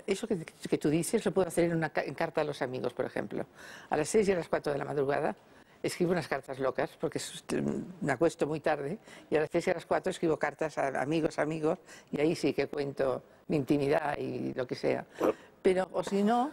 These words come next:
Speaker 1: cuando me siento a escribir, me siento a trabajar. Y si me siento a escribir una novela, pues estás haciendo un trabajo.
Speaker 2: Pero tú escribiste un libro que se llamaba Correspondencia Privada, precisamente,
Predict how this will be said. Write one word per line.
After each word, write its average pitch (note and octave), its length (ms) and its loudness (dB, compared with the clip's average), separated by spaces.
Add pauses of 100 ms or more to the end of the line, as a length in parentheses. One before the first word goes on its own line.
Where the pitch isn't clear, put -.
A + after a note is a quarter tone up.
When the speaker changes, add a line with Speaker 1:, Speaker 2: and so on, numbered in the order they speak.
(280)
Speaker 1:
cuando F3+ 200 -4
me F3 100 0
siento A#3 240 2
a G3+ 40 2
escribir, G#3+ 420 4
me G3+ 80 4
siento F#3+ 260 0
a F3 40 2
trabajar. C#3 460 -2
Y - 80 -6
si - 120 -2
me D#3+ 100 0
siento G#3 300 0
a - 20 4
escribir F3+ 260 -4
una F#3 140 2
novela, F#3+ 340 2 (280)
pues - 160 0
estás F3 240 0
haciendo D#3+ 320 0
un D3 60 -6
trabajo. - 440 -4 (580)
Speaker 2:
Pero E2 140 0
tú F#2+ 80 0
escribiste G2 380 2
un F#2 80 4
libro F#2+ 200 0
que G#2 80 -4
se F#2+ 140 -2
llamaba E2+ 240 4
Correspondencia F2 800 2
Privada, F#2+ 520 4
precisamente, F2 920 -2